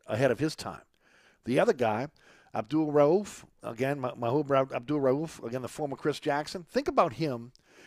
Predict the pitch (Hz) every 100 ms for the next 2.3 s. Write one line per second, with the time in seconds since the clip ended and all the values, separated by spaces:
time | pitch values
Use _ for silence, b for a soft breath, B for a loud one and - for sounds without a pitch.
0 | B 107 135 170 - 139 123 110 92 107
1 | _ b b b - 208 202 175 131 -
2 | 160 117 127